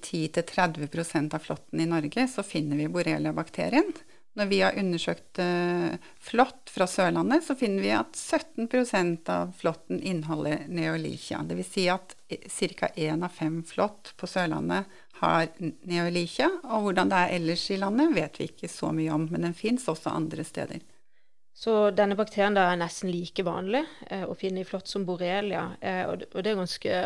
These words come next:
Speaker 2: relativt høyt, eh, tall, men hvorfor ser vi ikke mer sykdom da?
Speaker 1: Den er nesten like vanlig som borrelia, og mer vanlig enn andre, mer sjeldne flåttbårne bakterier. Eh, grunnen til at ikke vi ser s-,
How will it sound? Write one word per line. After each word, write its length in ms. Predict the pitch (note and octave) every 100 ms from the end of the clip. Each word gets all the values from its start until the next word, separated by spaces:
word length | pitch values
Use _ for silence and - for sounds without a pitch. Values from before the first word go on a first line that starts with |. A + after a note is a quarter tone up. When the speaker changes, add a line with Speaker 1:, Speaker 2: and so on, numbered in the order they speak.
| F#3+
Speaker 2:
relativt 400 | F#3 F#3+ G3 - -
høyt, 340 | F#3 F#3 -
eh, 160 | F#3+ F3 F3
tall, 240 | A3+ B3
men 160 | G#3+ G#3+
hvorfor 320 | A3 - A3
ser 220 | - G3+
vi 80 | G3
ikke 100 | G3
mer 120 | F#3+
sykdom 400 | - G3+ - C4+
da? 100 | D#3+ - - _ _ _ _ _ _ _ _ _ _ -
Speaker 1:
Den 80 | A#3+
er 140 | B3+
nesten 480 | C4+ C#4+ - - A#3+
like 320 | A#3+ G#3+ -
vanlig 380 | G3+ G#3 F3+ D#3+
som 140 | F3+ F#3
borrelia, 480 | G3 F3+ E3+ G#3 C#4+ F4+ -
og 180 | A3 A3
mer 540 | G#3+ G3+ G#3 G3+ G#3
vanlig 480 | A3 A3+ F3+ E3+ F#3+
enn 300 | A#3 C4 C4 -
andre, 540 | C4 G3+ E3 D#3 D#3+ E3+ E3+ E3+
mer 240 | G3 F3+ F3+
sjeldne 480 | - G3 D#3 F3 C#3
flåttbårne 840 | - D#3+ - - - D#3+ D#3+ E3 E3
bakterier. 640 | E3 E3+ G3 E3+ G3 G3+ - _ _ _ _ _ -
Eh, 160 | G#3+ A3 G#3
grunnen 240 | G3+ G3+
til 80 | A3
at 120 | A3
ikke 160 | A3 G3+
vi 80 | G3+
ser 460 | - G#3 F#3+ F#3+ G3
s-, 220 | -